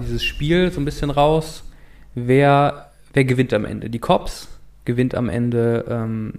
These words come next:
Sam Jackson, also die Gangster? Oder schafft es Jackie Brown, sich zwischen beiden Fronten so ein bisschen rauszuschlawinern? Ich sag mal so, Jackie Brown ist eine super smarte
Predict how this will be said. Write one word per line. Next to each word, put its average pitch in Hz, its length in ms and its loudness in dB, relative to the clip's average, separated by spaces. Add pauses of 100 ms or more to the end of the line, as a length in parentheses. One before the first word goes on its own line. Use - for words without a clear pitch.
(140)
Sam 120 280 -2
Jackson, 147 340 0
also 123 140 -2
die 113 80 -6
Gangster? 151 580 -4 (600)
Oder 151 240 4
schafft 143 260 0
es - 180 -6
Jackie 135 200 0
Brown, 131 440 2
sich 120 320 -2
zwischen 123 580 -2
beiden 120 240 4
Fronten 123 320 0
so 117 60 -4
ein 117 40 -2
bisschen 117 200 -4
rauszuschlawinern? 113 1900 -4 (440)
Ich - 60 -14
sag 120 100 0
mal 120 60 4
so, 147 160 4
Jackie 135 220 0
Brown 123 340 2
ist - 440 -8
eine 120 100 -2
super 127 300 0
smarte 120 920 0